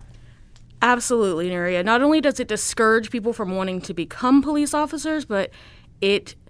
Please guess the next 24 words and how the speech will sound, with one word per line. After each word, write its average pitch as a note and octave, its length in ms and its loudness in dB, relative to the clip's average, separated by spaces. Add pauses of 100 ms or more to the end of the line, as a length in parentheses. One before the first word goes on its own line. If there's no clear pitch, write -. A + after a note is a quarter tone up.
(500)
encourages A3+ 540 2
people F3 320 -6
to F3 140 -6
leave E3+ 320 -6
the D#3+ 80 -6
force. - 340 -12
There F#3+ 180 0
are G3 60 2
people G3+ 300 -2
that F#3+ 120 0
are F3+ 120 0
leaving G#3 400 0
the A#3+ 80 0
force G3+ 340 -2
because F3+ 480 -4
they F3+ 180 0
are F3+ 220 2
afraid F3 460 -2
that C#3 160 -6
they F3 120 0
could A#3 220 -2
end B3 160 0
up A#3+ 100 -4
charged A#3 520 -4